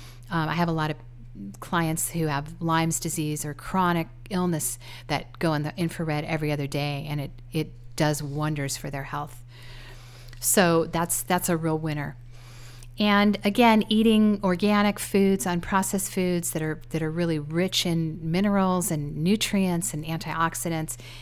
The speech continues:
is gonna help so much, so much.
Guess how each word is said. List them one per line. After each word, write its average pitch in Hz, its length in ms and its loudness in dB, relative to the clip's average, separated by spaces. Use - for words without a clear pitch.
is 170 140 -4
gonna 160 160 -4
help 160 320 -4
so - 460 2
much, - 480 -4
so - 300 0
much. - 420 -6